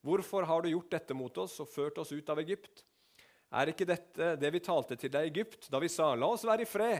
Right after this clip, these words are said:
så vi kan trelle for egypterne'?» For det hadde vært bedre for oss å trelle for egypterne enn å dø i ørkenen.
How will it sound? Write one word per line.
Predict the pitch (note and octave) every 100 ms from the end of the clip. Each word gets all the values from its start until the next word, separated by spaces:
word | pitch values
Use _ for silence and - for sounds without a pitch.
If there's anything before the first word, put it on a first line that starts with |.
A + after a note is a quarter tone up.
| - _ _ _
så | D3
vi | D3+
kan | F#3+
trelle | A3+ A3+ F3+
for | A3+ G#3+
egypterne'?» | F3 - - A2 G2+ - _ _ _ _
For | B2+
det |
hadde | C#3 C#3+
vært | C#3+
bedre | B2 A#2 B2
for | C3 B2+
oss | C3
å |
trelle | - E3+ C3
for | A2+ B2
egypterne | A#2+ G#2 - G#2 G#2+
enn | A2+
å | A2
dø | G#2+ G#2 G#2 - _ _ _
i | A2
ørkenen. | G#2 - - F#2